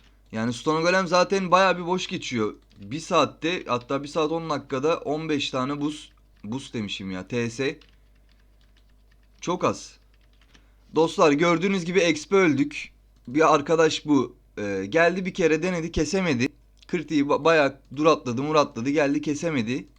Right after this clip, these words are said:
Sonra ben döndüm Malis'i, kaçtı tabi. Arkasına bakmadan topukladı.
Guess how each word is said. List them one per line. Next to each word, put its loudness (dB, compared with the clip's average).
Sonra 2
ben 2
döndüm 0
Malis'i, -2
kaçtı 2
tabi. -2
Arkasına 2
bakmadan 2
topukladı. 0